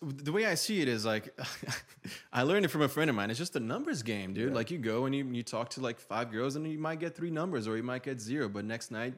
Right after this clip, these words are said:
Speaker 1: you, you go and try it again.
Speaker 2: Yeah.
Speaker 1: But you can't just get, let that rejection get to you to a point where you're just like, "Mm, I got rejected. I'm not gonna talk to anyone else."
Speaker 2: Mm.
Speaker 1: Because then you lost the game.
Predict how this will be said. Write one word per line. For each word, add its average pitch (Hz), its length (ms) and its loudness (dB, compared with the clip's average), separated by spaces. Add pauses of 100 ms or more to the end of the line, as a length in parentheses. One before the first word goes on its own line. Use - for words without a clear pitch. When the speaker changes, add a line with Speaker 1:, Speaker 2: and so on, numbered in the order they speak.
Speaker 1:
you, 120 180 -6
you 107 220 -6
go 110 220 -2
and 113 100 -4
try - 180 0
it 110 60 0
again. 110 340 0 (160)
Speaker 2:
Yeah. 73 140 -12
Speaker 1:
But 151 80 2
you 156 140 4
can't 170 320 0
just 147 180 0
get, 156 180 0
let 123 200 2
that 120 180 2
rejection 110 560 0
get 117 180 -2
to 110 120 -4
you 104 240 0 (240)
to 143 100 0
a 127 60 4
point 131 240 2
where 113 80 2
you're 110 80 2
just 107 160 -4
like, 104 180 -6
"Mm, 120 180 -6 (100)
I 107 60 -10
got 104 140 -6
rejected. 101 500 -6 (320)
I'm 107 120 -6
not 104 120 -6
gonna 104 140 -12
talk 98 200 -8
to - 80 -12
anyone 98 300 -8
else." 95 400 -10
Speaker 2:
Mm. 101 200 -10
Speaker 1:
Because 135 180 -2
then 165 140 0
you 170 80 -2
lost 160 220 -4
the - 40 -4
game. 175 220 -4